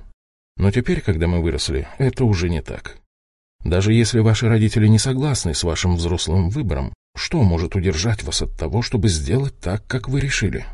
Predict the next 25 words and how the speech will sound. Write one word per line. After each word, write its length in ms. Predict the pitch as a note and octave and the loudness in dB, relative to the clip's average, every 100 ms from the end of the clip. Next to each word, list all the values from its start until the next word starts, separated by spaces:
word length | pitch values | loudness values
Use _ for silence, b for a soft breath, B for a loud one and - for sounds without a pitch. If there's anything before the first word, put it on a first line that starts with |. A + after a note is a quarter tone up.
| - - _ _ _ - | -14 -16 _ _ _ 0
Причиной 440 | G#2+ A#2 F#3+ F3 | 2 2 2 2
того, 220 | E3 D3 D3 | 2 0 -2
что 180 | - | 0
их 220 | C3 - - | 0 0 0
неодобрение 680 | A#2+ B2 A#2 A2 G#2+ F2 E2 | 4 6 4 6 4 4 2
несёт 320 | F#2 - F2+ | 2 2 -2
в 60 | - | 0
себе 200 | F2+ F2+ | 0 0
столь 280 | - F#2 | 0 -2
сильный 360 | E2+ G2 E2 F2 | 0 0 2 2
эмоциональный 640 | E2+ F2+ F#2 F2+ F2 E2+ E2+ | 2 0 0 0 2 2 2
заряд 320 | F#2+ C#3+ A2+ | 0 0 -2
для 200 | D#2+ C#2 | -2 -2
нас, 260 | C2+ - - _ - | -4 -6 -8 _ -2
является 580 | F#2 F2+ F2+ F#2 - F#2+ | 0 2 2 0 0 2
наша 300 | F#2+ - G2 | 2 0 -2
вера, 400 | G#2+ A2 - - | -2 -2 -4 -8
что 200 | - - | -8 -4
они 160 | D#2+ D2+ | -2 -2
всё 300 | - - B2 | -4 -2 -2
ещё 260 | C3+ - C3 | -2 0 0
обладают 520 | G2+ F2+ D#2 A#2 - | 2 2 2 0 2
контролем 560 | G#2 G2 E2+ D#2+ D#2+ | 0 0 0 0 0
над 160 | D#2+ D2 | 0 -2
нами. 320 | C#2+ C#2 A1 | -2 -2 -4